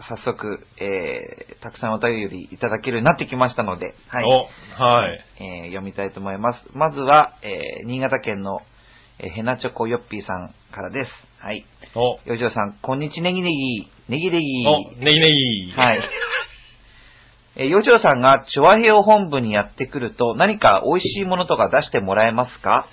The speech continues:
Speaker 1: 逆に、手土産などを持ってこないと、笑いのお姉さんや局長の態度が極端に悪かったり、<laughs> 悪態疲れて、えー、疲れたりしてませんか？率直に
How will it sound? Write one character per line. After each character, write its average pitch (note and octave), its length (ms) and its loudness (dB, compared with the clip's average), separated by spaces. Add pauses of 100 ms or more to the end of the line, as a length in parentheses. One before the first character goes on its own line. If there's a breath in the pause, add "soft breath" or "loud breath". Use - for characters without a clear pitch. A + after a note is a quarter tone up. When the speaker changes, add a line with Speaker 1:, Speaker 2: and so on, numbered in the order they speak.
(760 loud breath)
Speaker 1:
逆 C#3+ 220 0
に、 F#3+ 180 -2 (260 loud breath)
手 D#3+ 120 0
土 G#3 180 0
産 F3+ 280 4
な D#3 160 2
ど C3+ 120 2
を A2+ 80 4
持 B2+ 120 -4
っ - 80 -12
て - 180 -6
こ F3 160 -2
な C#3+ 160 2
い A2 120 -4
と、 B2+ 180 2
笑 D3+ 240 8
い - 20 -4
の E3+ 80 0
お - 40 -4
姉 F3 100 -2
さ C#3+ 120 -6
ん A2+ 80 -4
や A2 120 -2
局 - 220 -16
長 E3+ 120 -2
の D#3 100 -2
態 D#3+ 140 0
度 C3+ 80 -2
が G#2 100 -2
極 - 200 -10
端 F3 180 0
に C#3+ 80 -4
悪 A#2 180 4
か A#2 120 0
っ - 120 -2
た F#2 100 -4
り、 A#2 200 -2 (240 loud breath)
<laughs> - 200 -16
悪 B2 180 0
態 F3 140 6
疲 E3+ 220 -4
れ D#3 100 0
て、 A2 360 -2 (140)
え F#2 640 -8
ー、 - 40 -20
疲 - 140 -4
れ D3 80 2
た A#2 80 -2
り G2 80 -2
し - 80 -8
て D3 80 -2
ま C3+ 160 -4
せ D3 120 -4
ん A#2+ 100 -6
か？ - 260 -2 (300 soft breath)
率 - 220 2
直 A3+ 100 -2
に F#3+ 200 -4